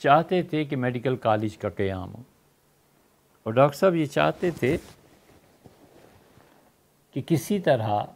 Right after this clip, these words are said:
तिब की तालीम मुसलमान अपने कॉलेज में हासिल करें। खैर, चंदा मांगने निकले कि अलीगढ़ की एक शाख ये भी होनी चाहिए। तो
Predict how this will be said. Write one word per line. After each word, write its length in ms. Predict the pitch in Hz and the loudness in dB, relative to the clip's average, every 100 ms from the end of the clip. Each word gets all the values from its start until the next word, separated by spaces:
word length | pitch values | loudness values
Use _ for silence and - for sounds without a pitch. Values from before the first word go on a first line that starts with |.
| _ _ _ _ _ _ - | _ _ _ _ _ _ -2
तिब 240 | 202 151 | -2 -2
की 140 | - 135 | -4 -2
तालीम 560 | 117 107 104 110 127 - - _ _ | 4 4 2 -4 -6 -8 -18 _ _
मुसलमान 520 | 123 - 127 123 120 | -8 -2 -2 0 -2
अपने 240 | 117 - 107 | -4 -10 -12
कॉलेज 380 | 104 98 104 - | -8 -8 -10 -16
में 60 | 107 | -14
हासिल 360 | 98 92 - 107 | -14 -16 -20 -20
करें। 160 | - - _ _ _ _ _ _ _ _ _ _ _ _ _ _ _ _ _ _ _ _ _ | -20 -20 _ _ _ _ _ _ _ _ _ _ _ _ _ _ _ _ _ _ _ _ _
खैर, 120 | 170 147 | -2 0
चंदा 360 | 175 170 180 | 0 4 4
मांगने 400 | 175 147 143 135 | 4 2 0 0
निकले 360 | 127 120 120 117 | 0 -2 -2 -2
कि 1700 | 110 _ _ _ _ _ _ _ _ _ _ _ _ _ _ _ - | -4 _ _ _ _ _ _ _ _ _ _ _ _ _ _ _ -4
अलीगढ़ 360 | 135 151 151 | 2 4 4
की 120 | 135 147 | 4 0
एक 140 | 135 | 0
शाख 360 | - 135 131 - | 4 4 4 0
ये 100 | 127 | -4
भी 140 | 101 | -2
होनी 280 | 98 90 101 | -6 -8 -12
चाहिए। 360 | 101 101 98 101 _ _ _ _ _ _ _ _ _ _ _ _ _ _ _ _ _ _ | -14 -16 -16 -20 _ _ _ _ _ _ _ _ _ _ _ _ _ _ _ _ _ _
तो 800 | 143 143 135 131 120 120 101 | 6 8 8 6 2 -2 -6